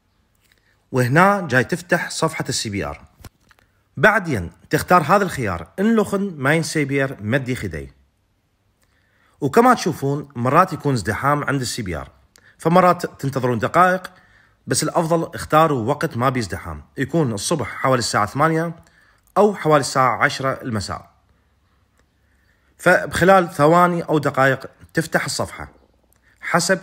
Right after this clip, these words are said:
زحمة السي بي آر. بعدين إذا فتحت عندك الصفحة راح يطلب منك رقم الدي خدي، فتضغط على انلوخن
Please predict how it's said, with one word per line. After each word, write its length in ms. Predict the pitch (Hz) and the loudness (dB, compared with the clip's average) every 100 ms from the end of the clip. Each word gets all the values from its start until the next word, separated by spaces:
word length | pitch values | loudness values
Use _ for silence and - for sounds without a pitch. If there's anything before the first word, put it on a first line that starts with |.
| - _ | -8 _
زحمة 460 | 107 139 - 143 - 127 | -4 -4 -2 -6 -8 -8
السي 240 | - 123 | -6 -4
بي 160 | 92 69 | -6 -8
آر. 140 | 71 _ _ _ - - _ _ _ _ _ _ _ _ _ - | -12 _ _ _ -20 -20 _ _ _ _ _ _ _ _ _ 0
بعدين 420 | 202 214 160 110 | 2 2 0 -4
إذا 400 | - 160 139 - | 0 2 2 0
فتحت 360 | - 233 - 180 | -4 -2 0 0
عندك 220 | 156 139 | 0 -2
الصفحة 540 | - 160 160 - 147 147 _ _ 113 | -2 -2 -2 -4 -8 -10 _ _ -4
راح 260 | 135 - | -2 0
يطلب 380 | 165 185 190 139 | -2 0 -2 0
منك 560 | 131 165 160 160 165 - | 0 2 2 -2 -4 -8
رقم 360 | 107 156 170 165 | -4 -2 0 -2
الدي 220 | 123 123 | -2 -4
خدي، 340 | 104 80 67 - _ _ _ _ _ _ _ | -4 -8 -10 -14 _ _ _ _ _ _ _
فتضغط 540 | - 135 180 151 120 - | -8 -2 0 0 -4 -2
على 200 | 127 120 | 0 0
انلوخن 560 | - 170 151 107 95 | 0 2 2 0 -8